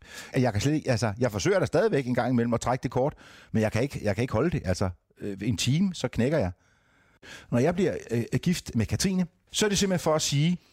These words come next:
du ved, jeg snakker om det med alt det overskud, min søster havde haft til mig og så videre. Så er det simpelthen for at sige, "Nå, okay,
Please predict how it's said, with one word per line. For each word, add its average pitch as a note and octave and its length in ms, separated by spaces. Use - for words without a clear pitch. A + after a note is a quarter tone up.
du F3+ 60
ved, F3 100
jeg E3 120
snakker C#3 260
om B2+ 40
det B2 100
med A#2+ 140
alt C3 160
det B2+ 80
overskud, A#2 320
min F2+ 100
søster - 260
havde F#2 120
haft G#2 160
til G#2+ 80
mig F#2 160
og G#2+ 60
så - 100
videre. E2+ 180
Så - 120
er - 20
det E3 60
simpelthen F3 220
for C#3+ 80
at C3 60
sige, C3 160
"Nå, D3+ 160
okay, C#3 260